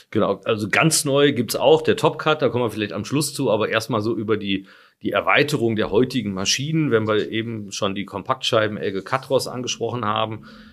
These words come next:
Da ist seit den Jahren jetzt schon die Messerwalze im Angebot. Die ist vor allen Dingen gekommen auch über, über das Thema Mais, Stroh, äh,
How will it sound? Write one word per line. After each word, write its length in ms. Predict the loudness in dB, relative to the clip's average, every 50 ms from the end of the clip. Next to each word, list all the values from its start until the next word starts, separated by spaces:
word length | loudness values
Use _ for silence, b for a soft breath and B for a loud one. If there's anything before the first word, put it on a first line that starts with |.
| B B -2
Da 160 | 2 4 4
ist 220 | 2 2 0 -4 -2
seit 200 | -2 -2 -2 -2
den 280 | -6 -10 -10 -10 -10
Jahren 360 | -8 -4 -2 -2 0 0 -2 -2
jetzt 180 | -4 -4 -4
schon 160 | -8 -8 -8
die 100 | -8 -4
Messerwalze 640 | -2 0 2 4 4 6 6 6 4 2 2 0 -2
im 100 | -2 -2
Angebot. 580 | -4 -4 -4 -4 -4 -4 -2 -2 -2 -2 -4
Die 80 | -6 -10
ist 160 | -10 -10 -10
vor 180 | -6 -4 -2 -2
allen 140 | -2 -2 -2
Dingen 120 | -4 -4
gekommen 380 | -6 -8 -4 -2 -2 -2 -2 -4
auch 160 | -6 -6 -8
über, 340 | -8 -4 -2 0 0 0 -2
über 420 | -4 -4 -4 -4 -4 -4 -6 -8
das 220 | -10 -12 -14 -10
Thema 260 | -6 -4 -2 -2 -2 -2
Mais, 520 | 0 2 2 2 2 0 -2 -6 -8 -12 -8
Stroh, 600 | -6 -6 -6 -4 -2 0 2 4 4 4 2 B B B B B B B B B 0
äh, 360 | 2 4 6 6 6 4 2